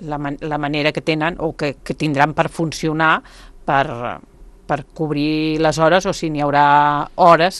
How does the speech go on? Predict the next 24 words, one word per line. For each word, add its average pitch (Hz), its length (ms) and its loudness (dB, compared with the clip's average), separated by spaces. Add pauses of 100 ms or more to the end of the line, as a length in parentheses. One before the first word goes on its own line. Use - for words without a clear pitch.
que 175 160 -6
quedaran 131 400 -2
sense, 147 320 -6 (400)
sense 143 320 -6
cobrir, 160 380 -4 (560)
no? 180 140 -2 (280)
I 160 120 -6
això 147 220 0 (380)
és 156 160 0
algu-, 156 300 -6
és 156 100 -4
una 160 220 0
cosa 151 180 -2
que, 170 160 2 (1120)
bé, 160 240 0 (260)
jo 131 240 -2
ja 131 380 -6 (160)
fa 143 240 -4
molts 139 320 0
anys, 165 320 4
jo 151 100 -4 (320)
vaig 143 240 -12
portar, 139 360 -8 (880)
eh, - 240 -20